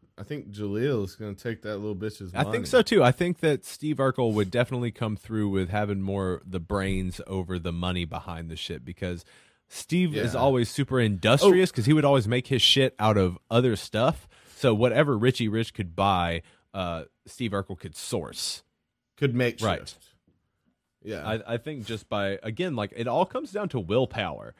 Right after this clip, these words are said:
Speaker 2: I think the person with the more willpower is gonna come through, and Steve never had a whole ton of money, so, which made him
Speaker 1: Yeah.
Speaker 2: scrappy and inventive, and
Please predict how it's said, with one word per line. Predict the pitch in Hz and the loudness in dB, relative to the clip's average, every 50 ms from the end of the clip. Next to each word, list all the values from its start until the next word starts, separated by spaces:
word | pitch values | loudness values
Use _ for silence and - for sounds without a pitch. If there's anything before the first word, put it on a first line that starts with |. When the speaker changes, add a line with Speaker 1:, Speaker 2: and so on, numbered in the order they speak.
| _ _ _ | _ _ _
Speaker 2:
I | - 113 | -6 -6
think | 120 - 165 170 151 | -6 -6 -6 -10 -8
the | - 151 | -8 -6
person | - 147 143 143 - - 143 | 0 0 0 0 0 -4 -6
with | 131 123 110 | -6 -6 -4
the | 113 | -4
more | 113 117 123 123 117 | -4 -2 0 0 0
willpower | 107 113 123 123 - - 123 107 | 0 2 0 0 0 -2 -4 -4
is | 101 | -4
gonna | 95 110 101 95 | -6 -8 -10 -8
come | - 104 95 90 | -8 -8 -10 -10
through, | - - 147 135 107 | -10 -8 -8 -6 -6
and | 92 92 90 | -6 -8 -10
Steve | - - 147 156 165 147 | -10 -6 -4 -4 -4 0
never | 151 156 131 123 113 | 0 0 2 2 4
had | 147 151 165 165 151 | 4 4 4 4 4
a | 139 113 | 2 0
whole | - 147 131 | 0 -2 -6
ton | - - - 135 127 | -6 -8 -8 -8 -6
of | 110 | -6
money, | 107 123 160 185 185 131 85 82 82 - _ _ _ _ _ _ _ _ _ _ _ _ _ | -2 0 0 0 0 0 -4 -6 -10 -14 _ _ _ _ _ _ _ _ _ _ _ _ _
so, | - - - - - 139 131 | -20 -16 -16 -12 -8 -6 -6
which | 131 127 123 - 123 | -2 -2 -2 -2 0
made | 123 120 127 127 | 0 0 2 2
him | 113 127 | 2 2
Speaker 1:
Yeah. | 113 104 95 | 2 2 0
Speaker 2:
scrappy | 92 90 87 160 156 147 - - 104 92 - | 0 -2 0 0 0 0 2 0 -4 -4 -4
and | - 98 95 95 | -6 -6 -6 -6
inventive, | 95 92 92 120 160 160 143 - - 95 85 78 - _ _ _ _ _ _ _ | -6 -6 -2 -2 -2 -2 -2 -6 -8 -8 -10 -10 -12 _ _ _ _ _ _ _
and | 101 101 101 98 104 98 | -8 -6 -6 -6 -8 -10